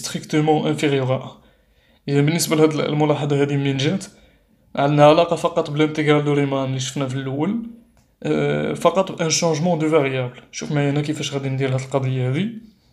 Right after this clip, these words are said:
الانتيغرال ديال واحد على تي موان بي على بويسونس، على بويسونس ألفا من بي ل سي. شوف معايا هنايا شنو غادي ندير. تو سامبلومون غادي ندير ان شونجمون دو فاريابل، وهاد ال بي هذا غيولي زيرو،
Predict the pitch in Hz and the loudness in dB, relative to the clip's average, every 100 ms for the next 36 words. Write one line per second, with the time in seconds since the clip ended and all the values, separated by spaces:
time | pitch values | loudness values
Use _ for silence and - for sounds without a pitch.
0 | _ _ 139 139 151 151 139 143 147 135 | _ _ -4 0 2 2 2 4 4 2
1 | 131 139 151 151 139 139 139 - - - | 0 2 2 2 2 2 2 -4 -18 -2
2 | 156 156 147 143 139 139 175 185 - - | 2 4 4 4 2 2 0 -2 -8 -2
3 | 156 151 156 147 - 160 160 - 165 - | 0 0 -2 -2 0 0 0 -2 -4 -8
4 | - _ _ _ - 151 147 143 151 139 | -20 _ _ _ -4 -2 0 0 2 2
5 | 131 139 127 - 202 - - _ _ 143 | 0 -2 -2 -2 -4 -6 -16 _ _ 0
6 | 143 131 139 180 214 - 139 - 147 123 | 2 4 4 2 0 -8 -6 -2 0 -2
7 | - - - _ _ _ - 156 151 147 | -4 -18 -20 _ _ _ -6 -2 2 2
8 | 135 135 135 139 127 127 127 170 220 - | 2 0 0 0 0 0 0 0 -4 -12
9 | - _ - - 151 165 160 165 165 147 | -20 _ -14 -4 0 0 0 0 2 4
10 | 147 151 151 151 147 156 143 147 139 131 | 4 4 4 2 0 2 2 2 2 2
11 | 131 139 208 185 - 147 151 151 147 143 | 0 0 0 -2 -2 2 2 2 0 2
12 | 151 151 156 170 156 151 151 139 131 156 | 4 4 4 2 2 2 2 2 0 -2